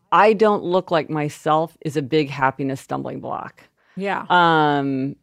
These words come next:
Speaker 1: 'cause like you say, appearances are frustrating 'cause they're kind of in our control, but not totally in our control. And when you feel like what you see is not who I am,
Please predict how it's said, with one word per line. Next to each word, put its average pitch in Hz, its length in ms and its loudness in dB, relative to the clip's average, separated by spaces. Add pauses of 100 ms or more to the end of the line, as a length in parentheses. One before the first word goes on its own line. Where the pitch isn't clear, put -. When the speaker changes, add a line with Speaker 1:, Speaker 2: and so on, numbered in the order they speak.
Speaker 1:
'cause 196 160 0
like 214 160 4
you 214 80 -2
say, 208 180 2
appearances 175 480 -2
are 156 120 -2
frustrating 196 640 -2
'cause - 180 -10
they're 143 140 0
kind 156 280 -4
of 170 80 -4
in 175 80 -4
our 180 80 -4
control, 175 380 -6
but 156 100 -6
not 127 160 -8
totally 165 300 -8
in 180 40 -8
our 175 80 -8
control. 170 400 -4 (360)
And 175 120 0
when 190 140 4
you 190 140 4
feel 196 240 2
like 175 240 4 (460)
what 170 260 4
you 185 160 -2
see 185 260 -2
is 160 140 -2
not 156 180 0
who 151 140 -2
I 147 100 0
am, 165 480 -2